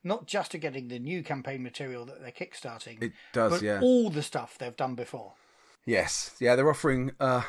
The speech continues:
Speaker 2: are they offering everything they've done through this?
Speaker 1: I think so, yeah. I, there
Speaker 2: Yeah.
Speaker 1: was, I, I, I've just had a glance at it, and 'cause obviously I'm not purchasing it. You, you're the, um, Symbaroum G M, and I'm happy to let you, uh, carry on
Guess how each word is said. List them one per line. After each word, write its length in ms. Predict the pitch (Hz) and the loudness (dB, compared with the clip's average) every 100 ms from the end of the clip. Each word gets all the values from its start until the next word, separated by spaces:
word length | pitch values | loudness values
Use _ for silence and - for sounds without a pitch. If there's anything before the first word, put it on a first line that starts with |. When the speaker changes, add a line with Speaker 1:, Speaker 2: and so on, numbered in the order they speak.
| - | 2
Speaker 2:
are 60 | |
they 80 | 151 | 6
offering 280 | 214 262 220 | 6 6 4
everything 360 | - 143 170 226 | 4 4 4 4
they've 120 | 220 | 4
done 340 | 233 247 294 - - - - - - - _ - | 4 4 2 -2 -4 -4 -4 -12 -18 -20 _ -14
through 220 | - 226 | -2 -2
this? 380 | 233 302 - - | 0 -2 -6 0
Speaker 1:
I 120 | 220 247 | 4 4
think 320 | - 349 254 | 2 -4 -2
so, 160 | - | -2
yeah. 420 | 123 160 233 196 160 | -2 4 8 10 8
I, 160 | 196 196 | 6 4
there 160 | 208 | 2
Speaker 2:
Yeah. 120 | 220 220 | 0 0
Speaker 1:
was, 260 | - - - _ _ _ - | -2 -4 -12 _ _ _ 6
I, 140 | 190 | 6
I, 300 | 190 202 190 214 | 8 6 6 4
I've 140 | 202 | 0
just 160 | 254 233 | 2 2
had 160 | 202 | 0
a 40 | 175 | 0
glance 380 | 202 214 190 | 0 -2 -2
at 120 | 160 143 | -6 -4
it, 100 | - | -4
and 260 | 160 160 - _ | -6 -6 -10 _
'cause 140 | - 165 | -4 0
obviously 340 | 165 147 165 | 0 -2 0
I'm 180 | 165 165 | 0 0
not 160 | 120 - _ | -4 -10 _
purchasing 480 | 143 - - - 120 | -10 -10 -12 -14 -10
it. 160 | 147 160 | -8 -8
You, 180 | 143 147 | -12 -12
you're 220 | 135 160 | -8 -6
the, 300 | 143 131 131 _ _ | -6 -8 -12 _ _
um, 240 | 135 123 127 - | -12 -12 -16 -14
Symbaroum 460 | 156 123 123 117 | -12 -10 -12 -14
G 180 | 117 123 | -14 -14
M, 220 | 117 131 - _ - | -14 -16 -20 _ -20
and 80 | |
I'm 80 | 117 | -16
happy 240 | 117 151 131 | -10 -10 -10
to 140 | 123 | -14
let 180 | 123 - | -14 -12
you, 240 | 123 117 - _ _ _ _ | -12 -12 -16 _ _ _ _
uh, 180 | 127 117 - | -12 -12 -8
carry 300 | 139 127 127 | -8 -6 -6
on 280 | 117 107 | -8 -12